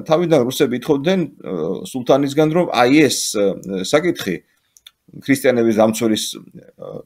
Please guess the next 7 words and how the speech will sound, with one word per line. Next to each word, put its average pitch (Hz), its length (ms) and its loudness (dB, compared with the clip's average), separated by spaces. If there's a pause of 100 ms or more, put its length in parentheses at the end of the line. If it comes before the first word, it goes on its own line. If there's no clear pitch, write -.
(140)
წოდების 117 440 2
მინიჭება, 117 460 0 (680)
გაფორმებული 156 640 2
იყო 180 140 -2
სახელმწიფოთა 147 580 0
შორის 147 360 0
შეთანხმების 139 800 0